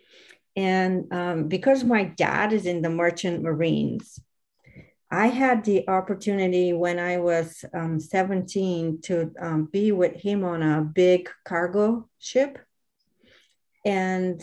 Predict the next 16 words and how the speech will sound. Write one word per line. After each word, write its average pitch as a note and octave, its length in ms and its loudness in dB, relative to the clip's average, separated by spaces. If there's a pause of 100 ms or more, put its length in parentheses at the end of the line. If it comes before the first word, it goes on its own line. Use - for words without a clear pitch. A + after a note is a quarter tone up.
(160)
we G#3+ 240 4
were G3+ 280 6
origi-, F3 460 4
originally G3 680 2
going F#3 360 -2
to F3+ 140 -2
sail F#3+ 680 2 (360)
to G3 260 0
South F3+ 400 0
America. F3 680 0
And F3 120 -2
I E3+ 140 0
was E3+ 200 -4
very E3+ 300 2
excited E3 600 -2
because E3+ 380 0